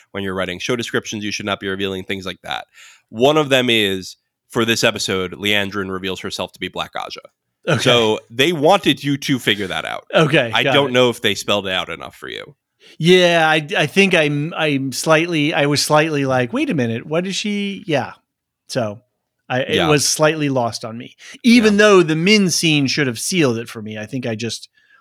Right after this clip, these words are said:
Speaker 2: there's a, so, I'm trying to keep so many details in my head.
Speaker 1: Right, right. Well, you got, you got two other shows to keep details in your head for. I
Speaker 2: That's
Speaker 1: get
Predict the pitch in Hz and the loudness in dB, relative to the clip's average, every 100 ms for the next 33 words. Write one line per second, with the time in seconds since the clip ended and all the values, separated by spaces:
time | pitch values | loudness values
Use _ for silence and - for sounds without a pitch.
0 | _ _ 131 120 127 185 160 139 160 143 | _ _ -6 -4 0 2 2 2 2 2
1 | 139 127 139 123 123 120 113 104 113 101 | -2 -2 0 0 -2 -4 -8 -8 -12 -12
2 | 113 113 _ _ - 90 82 _ _ _ | -14 -16 _ _ -6 -4 -4 _ _ _
3 | - 82 - 113 107 107 101 _ 127 120 | -12 -12 0 2 2 2 -2 _ 0 0
4 | 110 135 104 98 117 92 - 98 - 95 | 0 0 -2 0 -2 -4 -8 -8 -6 -4
5 | 92 92 95 90 90 - 170 104 - - | -4 -6 -10 -12 -10 0 2 2 0 0
6 | - - | 0 -6